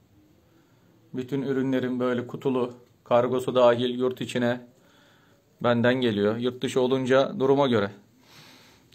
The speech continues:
onu da ayarlamaya çalışırız. Sıkıntı yok. Her türlü yardımcı olmaya çalışırım. Evet.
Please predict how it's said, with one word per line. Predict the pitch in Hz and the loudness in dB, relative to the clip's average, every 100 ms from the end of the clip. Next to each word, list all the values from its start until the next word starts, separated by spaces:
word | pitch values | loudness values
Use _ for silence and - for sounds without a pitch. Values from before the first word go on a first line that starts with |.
| 127 | -6
onu | 131 123 | -2 4
da | 135 - | 4 4
ayarlamaya | 139 131 120 117 123 | 4 4 4 2 2
çalışırız. | 123 120 120 135 131 | 2 0 2 0 0
Sıkıntı | - 120 127 123 | -4 -4 -2 2
yok. | 135 135 - - | 2 2 -4 -4
Her | 127 120 120 | 2 2 2
türlü | 123 127 | 0 4
yardımcı | 120 117 123 127 | 4 4 2 4
olmaya | 120 120 127 | 4 4 2
çalışırım. | - 123 - 135 123 120 - - - - - - - - - - - - - - - - | 2 2 4 2 2 -2 -18 -20 -20 -20 -20 -20 -20 -20 -20 -20 -20 -20 -20 -20 -16 -2
Evet. | 127 127 117 - | 2 4 2 -4